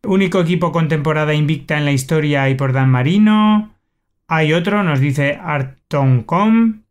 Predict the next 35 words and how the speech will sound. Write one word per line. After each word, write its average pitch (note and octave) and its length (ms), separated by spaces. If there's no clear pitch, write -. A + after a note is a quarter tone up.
C F#3 220
Vargas E3+ 420
nos D3+ 140
dice: D3 420
"También C3+ 400
porque E3 240
cuando D#3 200
empecé C#3 260
a C#3+ 80
ver D3 120
N C#3+ 140
F C#3+ 180
L D#3+ 140
estaba C#3+ 260
Marino C3 380
de A#2+ 100
quarterback". G3+ 720
Como C3 220
veis, C3+ 440
respuestas C#3+ 560
recurrentes. E3 880
Aparece E3 480
Manny E3+ 260
Fernández, G3 880
por C#3+ 180
aquí C3 300
también. E3+ 800
Curiosidades D#3 600
de F3 80
la D#3 100
vida, F#3 240
nos F3 140
cuenta D3+ 640
Efren D3 580
Cerda. F#3 760